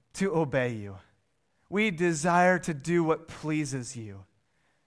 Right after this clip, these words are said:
And so would you give us this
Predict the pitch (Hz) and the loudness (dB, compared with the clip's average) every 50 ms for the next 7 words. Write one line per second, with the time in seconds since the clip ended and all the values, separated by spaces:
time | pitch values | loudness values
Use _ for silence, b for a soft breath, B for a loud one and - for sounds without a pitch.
0 | _ _ _ _ _ _ _ _ _ _ _ _ _ _ _ _ _ _ _ _ | _ _ _ _ _ _ _ _ _ _ _ _ _ _ _ _ _ _ _ _
1 | _ _ _ _ _ _ _ _ _ _ _ _ _ _ _ _ _ _ _ _ | _ _ _ _ _ _ _ _ _ _ _ _ _ _ _ _ _ _ _ _
2 | _ _ _ _ _ _ _ _ _ _ _ _ _ _ _ _ _ _ _ _ | _ _ _ _ _ _ _ _ _ _ _ _ _ _ _ _ _ _ _ _
3 | _ _ _ _ _ _ _ _ _ _ _ _ _ _ _ _ _ _ - - | _ _ _ _ _ _ _ _ _ _ _ _ _ _ _ _ _ _ -20 -20
4 | _ _ _ _ _ - - 156 - - 185 185 180 180 185 208 214 190 165 175 | _ _ _ _ _ -12 -10 -6 -4 -2 -2 0 -2 0 0 0 0 0 -2 -2
5 | 208 214 208 196 151 135 156 196 208 208 214 208 185 - - - 160 180 185 170 | -2 -2 -2 -4 -6 0 4 4 4 6 4 2 0 -2 -4 -4 -2 -2 -2 -2
6 | - - - - - | -4 -6 -8 -10 -14